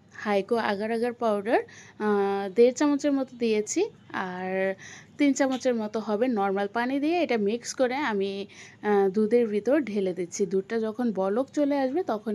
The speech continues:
এই আগার আগার পাউডারটা দিয়ে মিক্স করে নিতে হবে।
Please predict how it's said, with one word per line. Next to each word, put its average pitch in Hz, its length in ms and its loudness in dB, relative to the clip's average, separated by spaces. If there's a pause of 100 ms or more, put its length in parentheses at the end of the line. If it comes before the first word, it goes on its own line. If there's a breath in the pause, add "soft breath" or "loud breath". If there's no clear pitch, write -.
এই 214 220 -2
আগার 196 320 -6
আগার 143 240 -6
পাউডারটা 214 560 -2 (420 loud breath)
দিয়ে 262 200 4
মিক্স 220 300 2
করে 196 260 0
নিতে 190 260 -4
হবে। 180 300 -6